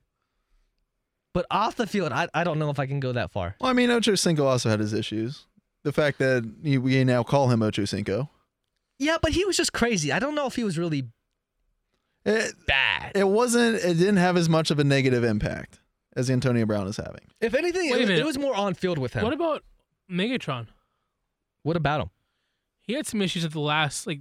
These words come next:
Speaker 3: late at the end of his career.
Speaker 1: <sighs> In what context?
Speaker 3: Wanting to leave the Lions, but then not trading them, so he just retired instead and said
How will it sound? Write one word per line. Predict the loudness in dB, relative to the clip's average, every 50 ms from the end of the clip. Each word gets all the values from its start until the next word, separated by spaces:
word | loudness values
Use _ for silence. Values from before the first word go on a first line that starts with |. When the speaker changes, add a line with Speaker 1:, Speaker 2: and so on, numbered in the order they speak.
| -10
Speaker 3:
late | -8 -4 -2 0 0 0 -2 -6 _ _ _ -10
at | -8 -6
the | -4
end | -4 -4
of | -4
his | -4 -6
career. | -6 -4 -4 -2 -4 -4 -8 _ _ _ _ _ _ _ _ _ _ _ _ _ _ _ _ _ _ _ _ _ _ _ _ _ _ _ _ _ _ _ _ _ _ _ _ _ _ _ _ _ -14
Speaker 1:
<sighs> | -14 -12 -12 -14 -14 -16 -20 -20 _ _ _ _ _ _ _ _ _ _ -8
In | -4 -2 -2
what | -2 -2 -4
context? | -2 -2 -2 -2 -2 -4 -6 -6 -6 -10 -14 -16 _ _ _ _ _ _ _ _ _ _ _ _ _ _ _ -10
Speaker 3:
Wanting | -6 -2 0 0 0 0
to | 0 -2
leave | -4 -2 -2 -2 -2 -4 -6 -10 -16 -20 _ _ -18
the | -12 -8 -6
Lions, | -4 -4 -2 -2 -4 -4
but | -6 -6
then | -4 -4
not | -4 -4 -4 -6 -12 -14
trading | -10 -6 -6 -4 -4
them, | -6 -8
so | -8
he | -8 -8
just | -8 -6
retired | -8 -6 -4 -4 -4 -4 -4 -6
instead | -8 -8 -10 -10 -10 -8
and | -10 -10
said | -12 -14 -18